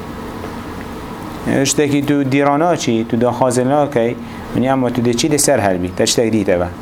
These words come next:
پارك، جلكك، اه، هر شتكي هبيد، ونيا تديته و، او التقاطه،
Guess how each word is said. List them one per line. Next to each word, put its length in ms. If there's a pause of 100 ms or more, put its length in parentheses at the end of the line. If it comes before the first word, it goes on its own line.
(880)
پارك، 440
جلكك، 680
اه، 300 (600)
هر 320
شتكي 340
هبيد، 380 (400)
ونيا 160
تديته 460
و، 80
او 520 (1080)
التقاطه، 680